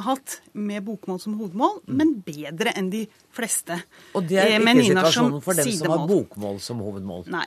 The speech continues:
Speaker 1: nettopp. Sånn at jeg tror det er en del strategisk bytte her. Men
Speaker 2: Mm.
Speaker 1: jeg tror også det betyr at de jo da generelt sett bruker nynorsk mindre, også de, og at vi dermed er inne på et spor når det gjelder bruk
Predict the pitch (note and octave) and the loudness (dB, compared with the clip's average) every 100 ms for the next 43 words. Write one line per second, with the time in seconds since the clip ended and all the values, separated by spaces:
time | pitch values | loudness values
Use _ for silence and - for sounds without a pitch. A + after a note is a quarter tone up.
0 | - F#3 F3 D3 - - A3 A3 A#3 A#3+ | -6 -8 -8 -12 -12 -8 -6 -4 -4 -6
1 | A3+ G#3+ A3 A#3 G#3 G#3 - - A#3 A#3 | -8 -6 -6 -8 -8 -10 -12 -14 -14 -14
2 | - G3 E3+ E3+ G#3 - G3 G3 - F#3 | -16 -12 -10 -10 -12 -12 -14 -16 -12 -12
3 | E3+ E3+ F3 - D#3+ A3+ - A#3+ B3+ _ | -6 -6 -6 -4 -4 -4 -4 -4 -4 _
4 | - - - - - A#3+ G#3+ B3 - F4+ | -20 -20 -14 -10 -8 -6 -6 -6 -2 0
5 | D#4+ A3+ - G#3 A3 G#3 G#3+ B3+ - - | 0 -4 -10 -10 -8 -8 -6 -8 -10 -10
6 | G3+ G3+ A3 A3+ A3 G3+ F#3 A3+ G#3 A3 | -8 -6 -8 -10 -8 -8 -10 -10 -10 -8
7 | A3 F#3 - G#3+ G#3+ F#3 G3+ - _ - | -8 -10 -10 -8 -6 -6 -8 -12 _ -14
8 | G3 F#3+ F3+ E3+ A3 - - G#3+ C#4+ G4+ | -8 -6 -8 -8 -12 -12 -12 -6 -4 -4
9 | _ - - _ _ G3+ G3+ A3 F3+ E3 | _ -20 -20 _ _ -10 -8 -6 -6 -4
10 | G3 - F3+ F#3 F#3+ - _ _ - - | -4 -4 -2 -4 -4 -12 _ _ -20 -20
11 | _ _ - D4+ F#3+ F3+ - G3+ - - | _ _ 4 4 4 0 -6 -10 -8 -12
12 | - F#3+ A#3 A3+ G3 F#3+ G#3+ F#3 E3+ G3 | -10 -8 -4 -2 -2 -2 -4 -6 -6 -8
13 | F3+ F3+ E3+ - | -10 -12 -14 -18